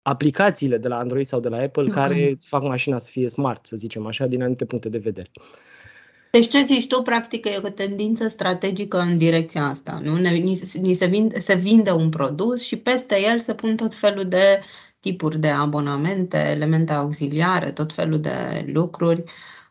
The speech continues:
Speaker 2: uh, care să te facă să plătești constant ceva după ce ai cumpărat, nu? Cumva,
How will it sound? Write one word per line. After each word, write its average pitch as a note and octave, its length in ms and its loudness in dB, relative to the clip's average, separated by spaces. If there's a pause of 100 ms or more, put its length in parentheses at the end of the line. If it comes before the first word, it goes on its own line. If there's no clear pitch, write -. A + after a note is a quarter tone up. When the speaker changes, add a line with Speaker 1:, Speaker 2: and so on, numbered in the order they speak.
(120)
Speaker 2:
uh, E3 420 -6 (100)
care D#3+ 200 4
să D#3+ 80 0
te E3 80 -2
facă F#3 240 -2
să F#3 140 -6
plătești E3+ 760 -2
constant F#3 680 2
ceva F#3 380 0
după E3+ 300 -2
ce E3 140 -6
ai F3 300 -2
cumpărat, D#3+ 600 -4
nu? F3 80 -12 (200)
Cumva, D#3 380 -8